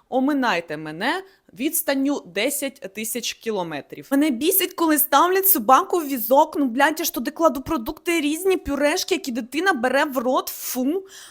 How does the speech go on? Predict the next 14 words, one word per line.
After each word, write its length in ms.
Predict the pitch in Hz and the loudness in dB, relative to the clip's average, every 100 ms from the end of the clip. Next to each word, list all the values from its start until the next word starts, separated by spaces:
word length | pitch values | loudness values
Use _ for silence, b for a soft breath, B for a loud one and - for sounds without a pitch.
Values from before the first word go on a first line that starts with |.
| B | B
А 220 | 254 294 277 | 2 2 2
якщо 440 | 269 - - 370 381 | -4 -6 -2 -2 0
просто 320 | 359 370 339 | -2 0 0
на 120 | 302 | 0
руках 400 | 294 - 320 - | 0 2 2 2
або 140 | 311 | 0
на 100 | 294 | 0
повідку, 420 | 285 262 254 - 370 | 0 -6 -12 -12 -8
то 140 | 381 | -2
мені 180 | 294 269 | -2 0
все 260 | - - | -2 0
одно 220 | 311 320 277 | 0 2 0
нехай 340 | 233 277 294 | 0 -2 -2
ходять. 840 | - - 247 294 262 202 240 190 | -4 -6 -2 -2 -2 -4 -2 -2